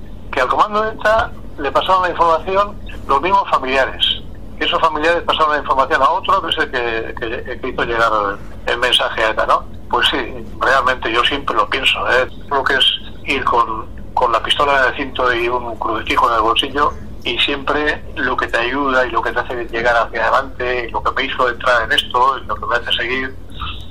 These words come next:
y creer firmemente en todo y, y aguantar, aguantar todos esos momentos difíciles y malos, pues es esa creencia, ¿no? Ese, eh, ese creer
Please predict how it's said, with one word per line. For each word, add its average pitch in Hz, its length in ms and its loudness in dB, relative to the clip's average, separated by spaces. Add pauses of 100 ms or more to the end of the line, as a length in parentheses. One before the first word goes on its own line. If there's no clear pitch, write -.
(120)
y 113 100 -4
creer 117 400 2
firmemente 123 460 0
en 113 120 -6
todo 123 360 4
y, 120 80 -2 (260)
y - 80 -2
aguantar, 131 720 2 (180)
aguantar - 540 0
todos 127 180 0
esos 120 140 -6
momentos 123 340 0
difíciles 120 520 -6
y 120 60 -10
malos, 135 300 2 (380)
pues - 200 2
es 127 140 2 (480)
esa - 260 0
creencia, - 420 -4
¿no? 139 220 4
Ese, 127 220 0
eh, 113 960 -6 (420)
ese - 160 -2
creer 143 480 0